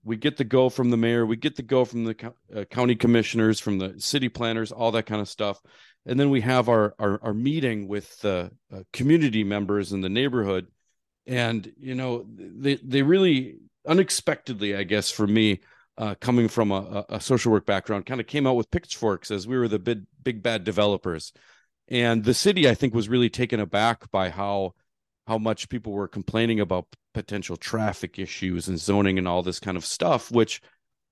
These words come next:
you know, everyone's got their thing that they're worried about. We knew that we weren't gonna add that much traffic 'cause our, our clients inherently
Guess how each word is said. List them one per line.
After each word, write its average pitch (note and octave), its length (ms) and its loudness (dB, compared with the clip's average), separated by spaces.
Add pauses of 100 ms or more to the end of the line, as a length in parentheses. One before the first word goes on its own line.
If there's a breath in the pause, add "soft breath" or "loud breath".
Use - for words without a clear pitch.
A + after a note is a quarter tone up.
(140)
you D#3+ 120 2
know, D3 80 4
everyone's D3 540 2
got B2 300 4
their A#2 220 2
thing B2+ 260 -4
that A#2 120 -2
they're A#2+ 140 -2
worried E3 300 0
about. F#2 380 -4 (800)
We C#3+ 200 0
knew C#3+ 200 2
that A#2+ 120 2
we A#2+ 120 -4
weren't A#2 240 -4
gonna G2+ 160 -6
add A2+ 200 -6
that G#2+ 100 -4
much G2 220 -8
traffic G#2 340 -4
'cause G2 160 -6
our, G2 260 -2 (540)
our G#2+ 60 -8
clients A2+ 480 -4
inherently A#2+ 680 -4